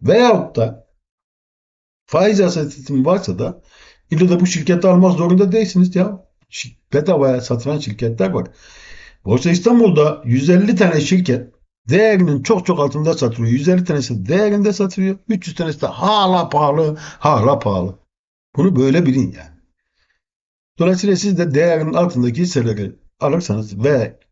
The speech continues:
beklerseniz para kazanırsınız. Aslında da borsada para kazanmak şeytana pabucu ters giydirmektir yani.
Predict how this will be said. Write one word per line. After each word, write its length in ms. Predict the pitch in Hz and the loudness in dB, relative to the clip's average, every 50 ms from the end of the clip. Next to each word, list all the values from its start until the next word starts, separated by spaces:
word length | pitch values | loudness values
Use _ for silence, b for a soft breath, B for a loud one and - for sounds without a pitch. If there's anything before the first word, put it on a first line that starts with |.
| _ - | _ -4
beklerseniz 680 | 104 131 - - - 226 202 - - 123 180 180 - | -4 -2 -2 -2 -2 -4 -2 -2 -4 -6 -6 -8 -10
para 260 | _ - 127 151 - | _ -4 -2 -2 -2
kazanırsınız. 540 | 98 98 101 117 120 123 113 - 101 98 107 | -2 -4 -4 -6 -6 -6 -8 -10 -12 -8 -6
Aslında 540 | 110 135 - _ - 135 131 123 _ - 127 | -6 -6 -6 _ -10 -10 -10 -10 _ -8 -8
da 140 | 104 92 120 | -6 -4 -4
borsada 380 | 147 143 - - 98 92 90 | -4 -4 -4 -6 -8 -8 -8
para 200 | - 143 151 143 | -6 -6 -6 -4
kazanmak 420 | 117 104 101 110 113 113 - - - _ _ _ _ _ _ _ _ _ | -4 -6 -6 -6 -8 -8 -10 -14 -18 _ _ _ _ _ _ _ _ _
şeytana 400 | - 202 185 180 - 131 147 139 | -2 -2 -2 -2 -4 -6 -6 -4
pabucu 460 | - 135 127 135 131 143 143 143 143 - b b b b b | -4 -4 -4 -4 -6 -6 -6 -8 -8 -12 b b b b b
ters 260 | b - 185 180 180 - | b 0 0 0 0 0
giydirmektir 720 | 131 131 113 113 135 127 120 117 - - - - - 127 | 0 0 0 2 2 2 2 0 -2 -6 -12 -8 -4 -2
yani. 280 | 120 113 113 101 110 | -2 -2 -2 -6 -12